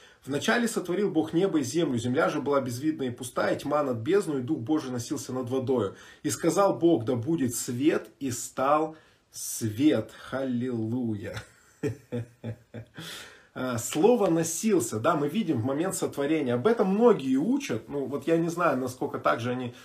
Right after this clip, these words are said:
э, вот если это где-то в одном месте, у одного проповедника вся эта информация, я попробую вам щас, сейчас это всё скомпоновать. Э, если вы посмотрите вот это слово, которое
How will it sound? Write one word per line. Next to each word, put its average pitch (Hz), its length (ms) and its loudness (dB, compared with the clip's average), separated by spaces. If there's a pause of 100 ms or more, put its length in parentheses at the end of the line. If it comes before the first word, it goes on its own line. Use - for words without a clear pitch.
(340)
э, 120 640 -2
вот 139 240 -4
если 190 300 0
это 127 140 -4
где-то 139 280 -2
в 131 80 -2
одном 147 260 -2
месте, 220 300 -2
у 120 40 0
одного 131 240 -2
проповедника 147 600 -4
вся 127 160 -4
эта 113 160 -4
информация, 120 500 -4
я 147 120 0
попробую 160 340 -4
вам 147 140 -2
щас, 123 200 -10
сейчас - 400 -6
это 120 120 -10
всё 143 160 -6
скомпоновать. 113 640 -6 (880)
Э, 123 600 0 (580)
если 214 400 2
вы 202 120 0
посмотрите 165 600 -2
вот 131 160 -2
это 160 200 0
слово, 151 520 2
которое 143 640 0